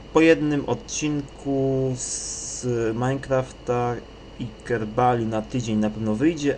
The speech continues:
Euro Truck Simulator dwa okazjonalnie. Okazjonalnie, bo tam się na ogół nic nie dzieje. Dlatego raz na jakiś czas się będzie pojawiać nowy odcinek, ale to nie będzie jakoś regularnie. Natomiast regularnie można wyciągnąć Minecrafta i można wyciągnąć Kerbal Space Program.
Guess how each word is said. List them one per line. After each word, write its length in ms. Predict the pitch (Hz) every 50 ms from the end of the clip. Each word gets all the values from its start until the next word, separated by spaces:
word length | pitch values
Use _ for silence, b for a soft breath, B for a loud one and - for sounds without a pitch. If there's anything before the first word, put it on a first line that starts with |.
| - -
Euro 320 | 165 175 170 156 156 143
Truck 280 | - 131 135 131 131 -
Simulator 420 | - 127 127 127 127 123 127 117
dwa 460 | 110 110 107 117 120 117 117 113 113 120 - -
okazjonalnie. 1000 | 139 135 131 - 123 117 110 107 107 110 107 101 104 107 110 107 101 92 87 - - - - -
Okazjonalnie, 880 | 139 151 - 147 139 131 117 113 107 113 131 139 147 143 139 131 127 131 135 139 139 -
bo 240 | 190 202 190 190 185 -
tam 180 | - 165 160 156
się 180 | - - 143
na 160 | 120 117 127
ogół 280 | 143 147 139 131 127 117
nic 260 | 123 131 131 - -
nie 100 | 120 117
dzieje. 240 | 107 113 110 98 - - B B B B B B B B B
Dlatego 360 | B 127 123 - 147 135 143 135
raz 280 | 151 185 208 208 -
na 100 | 165 151
jakiś 220 | 143 139 139 123 -
czas 200 | - 135 127 -
się 100 | - 123
będzie 160 | 113 110 120
pojawiać 360 | - 117 113 107 110 107 107
nowy 200 | 110 110 101 101
odcinek, 520 | 98 98 - - - 160 175 185 180 -
ale 140 | - 156 147
to 100 | - 180
nie 120 | 180 185 165
będzie 220 | 170 151 127 110
jakoś 260 | 110 110 - 107 -
regularnie. 500 | 110 107 92 98 95 92 98 90 87 -
Natomiast 400 | 113 131 135 175 180 170 165 -
regularnie 500 | 160 156 143 151 151 151 151 143 139 135
można 280 | 135 131 131 127 131 120
wyciągnąć 520 | 113 113 - 127 113 113 110 107 - -
Minecrafta 580 | 110 110 110 110 - 151 156 156 - - 135 123
i 80 | 120
można 280 | 117 117 117 117 120 110
wyciągnąć 640 | 107 107 107 123 117 117 110 110 110 107 - - - -
Kerbal 320 | 117 104 101 98 101 101
Space 300 | - - - 104 101 -
Program. 300 | - 98 87 90 85 85